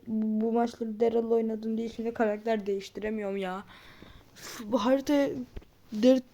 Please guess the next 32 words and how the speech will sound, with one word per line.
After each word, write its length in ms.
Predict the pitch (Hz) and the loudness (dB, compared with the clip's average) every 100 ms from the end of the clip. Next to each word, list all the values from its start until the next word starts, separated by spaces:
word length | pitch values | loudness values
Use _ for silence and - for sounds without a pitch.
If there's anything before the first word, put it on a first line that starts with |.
| - - | -10 4
Daryl 340 | 247 262 269 | 4 4 4
da 140 | 277 277 | 4 4
çok 260 | - 277 | 0 0
kötü 240 | 311 277 262 | 2 4 4
ama. 320 | 226 220 233 - - _ _ _ _ _ - - - _ - | 4 2 0 -4 -20 _ _ _ _ _ -20 -20 -20 _ -18
Hiç 100 | - | 0
kimseye 380 | 277 262 285 262 | 2 6 6 8
doğru 200 | 269 277 | 10 10
düzgün 340 | 262 269 254 | 10 8 10
vuram-, 260 | 269 302 330 - - - - - - - - | 10 10 8 2 -8 -6 -6 -6 -10 -8 12
vuramıyorum. 920 | 302 320 349 349 311 269 254 262 233 | 12 12 12 12 12 12 12 12 8
Saat 380 | - 247 262 - | 10 12 10 8
kaç? 200 | 294 285 | 4 4
Saat 640 | - 233 233 233 - - | 0 6 6 6 2 -4
on 240 | - 226 226 | 2 4 4
bir 80 | |
olmuş. 520 | 214 202 196 - - - | 4 2 2 0 0 -2
Of. 420 | 214 208 - - - _ _ _ _ _ - - _ _ _ _ | -4 -4 -10 -16 -20 _ _ _ _ _ -20 -20 _ _ _ _
Oyun 220 | 190 202 | -2 0
başında 300 | 196 - 196 | -2 -2 -4
yüzde 220 | 190 190 190 | -6 -4 -2
elli 140 | 190 | -2
hiper 200 | 185 190 | -4 -4
şarj. 280 | 190 185 180 | -4 -6 -2
Aa, 280 | 202 226 190 - - - | 2 4 2 -4 -20 -4
maksimum 520 | 208 208 - 220 220 | -4 -4 -4 -2 -2
sağ-, 260 | 208 202 - - | -4 -8 -8 -4
yok 200 | 269 - - | -4 -4 -6
bu. 160 | 240 226 - - - - - - - - - - | -6 -6 -8 -18 -20 -20 -20 -20 -8 -6 -6 -12
Mermi 440 | 233 214 214 220 220 | -4 0 2 2 4
hızı 280 | 220 208 | 4 6
artsın. 420 | 214 190 - 180 | 4 2 -4 -8